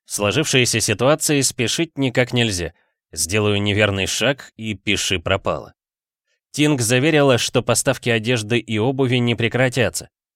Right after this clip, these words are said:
но, думаю, возможны временные перебои. Война в бизнесе может обернуться поражением соперничающих сторон. Кто-то третий может взлететь и занять место под солнцем.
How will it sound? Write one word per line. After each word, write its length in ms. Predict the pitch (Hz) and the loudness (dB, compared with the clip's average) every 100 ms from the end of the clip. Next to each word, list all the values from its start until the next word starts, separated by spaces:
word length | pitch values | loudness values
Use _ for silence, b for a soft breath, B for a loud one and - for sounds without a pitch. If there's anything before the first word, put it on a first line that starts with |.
| _ - | _ -6
но, 240 | 107 120 | 0 2
думаю, 360 | 110 156 156 131 | 2 2 2 2
возможны 500 | 120 107 151 151 131 | 2 0 -2 0 0
временные 480 | 117 107 107 107 | 2 0 0 0
перебои. 520 | 104 110 110 95 65 - _ _ _ _ _ _ | 0 -2 -2 -4 -8 -14 _ _ _ _ _ _
Война 380 | 90 113 139 127 | -2 0 2 0
в 60 | |
бизнесе 420 | 107 147 147 131 131 | 0 -2 0 0 2
может 300 | 131 117 113 | 0 0 0
обернуться 500 | 107 107 127 - 117 | 0 0 -2 -2 -2
поражением 680 | 110 104 90 117 120 120 113 | 0 0 0 -2 0 0 0
соперничающих 880 | 110 95 104 101 98 104 98 104 101 | 0 0 0 0 0 -2 0 0 -2
сторон. 520 | - 117 110 80 - _ b b _ - | 0 0 0 -2 -8 _ b b _ -6
Кто-то 220 | 127 123 | -2 0
третий 360 | 139 156 127 110 | 2 0 0 -2
может 320 | 110 107 92 | 0 -2 -2
взлететь 600 | 90 101 101 - 139 110 | -4 -2 -2 -2 -2 -2
и 60 | |
занять 400 | 87 90 101 95 | -4 -2 -2 -2
место 360 | 92 101 - 95 | -2 -2 -2 -2
под 200 | 107 - | -2 -2
солнцем. 460 | - 113 82 - | 0 0 -2 -10